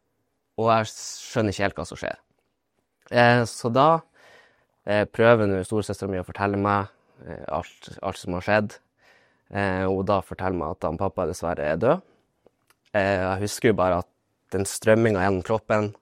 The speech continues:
jeg tror de som har opplevd noe sånt kan kjenne seg igjen i den følelsen. Eh, den er ganske tung. Eh, og det er jo en hendelse som på en måte preger meg, eh, hele livet,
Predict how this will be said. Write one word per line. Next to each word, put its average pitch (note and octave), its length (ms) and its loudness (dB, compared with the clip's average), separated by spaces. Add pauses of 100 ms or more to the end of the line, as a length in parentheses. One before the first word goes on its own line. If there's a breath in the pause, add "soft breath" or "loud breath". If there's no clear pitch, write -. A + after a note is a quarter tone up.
(680 loud breath)
jeg G2+ 100 -2
tror G#2 240 2
de G#2 100 2
som F2 140 -6
har F#2+ 140 -2
opplevd F#2+ 340 2
noe F2+ 240 -4
sånt F#2+ 320 0
kan F#2+ 160 -6
kjenne G2 240 -2
seg F2 140 -2
igjen F#2 160 0
i - 20 -4
den F#2+ 180 -2
følelsen. A2 520 -4 (960)
Eh, G#2+ 160 -2
den A2+ 80 2
er A2 160 0
ganske G#2+ 240 -4
tung. D3+ 160 2 (920 soft breath)
Eh, A2+ 260 0
og A2+ 160 2
det C#3 80 4
er D#3 140 6
jo - 80 6
en G2+ 240 -2
hendelse G2+ 340 -4
som F#2+ 180 -6
på - 120 -10
en F#2 80 -4
måte C#2+ 120 -8
preger F#2+ 380 0
meg, C#2+ 240 -6 (680)
eh, C2+ 680 -8
hele G2+ 240 0
livet, F#2 400 0